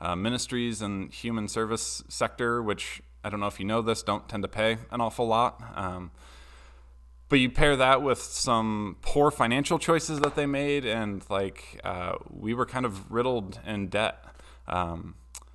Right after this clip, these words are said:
but there was also circumstances beyond our control,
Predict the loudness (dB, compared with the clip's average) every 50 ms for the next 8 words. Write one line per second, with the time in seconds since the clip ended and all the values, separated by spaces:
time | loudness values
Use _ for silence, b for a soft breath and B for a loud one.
0 | b b b b b b b -8 2 6 6 8 10 8 8 8 4 2 2 2
1 | 2 2 0 -2 -2 0 0 0 0 -2 -4 0 0 2 4 4 4 6 4 4
2 | 2 0 -4 -8 -6 -2 0 2 2 2 2